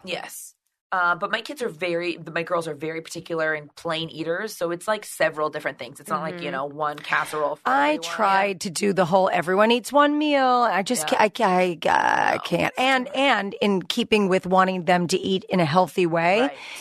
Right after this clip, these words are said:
Speaker 3: it's easier to make more than one thing
Speaker 1: Right.
Speaker 3: because then they'll eat it.
Speaker 1: Right.
Speaker 3: And I'd rather have that than have the default,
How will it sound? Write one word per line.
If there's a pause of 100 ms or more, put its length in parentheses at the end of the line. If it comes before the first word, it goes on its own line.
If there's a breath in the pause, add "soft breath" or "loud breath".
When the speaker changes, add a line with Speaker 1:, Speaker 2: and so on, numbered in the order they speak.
(160 loud breath)
Speaker 3:
it's
easier (240 soft breath)
to
make
more
than
one
thing
Speaker 1:
Right. (260)
Speaker 3:
because
then
they'll
eat
it.
Speaker 1:
Right. (220)
Speaker 3:
And
I'd
rather
have
that
than
have
the
default,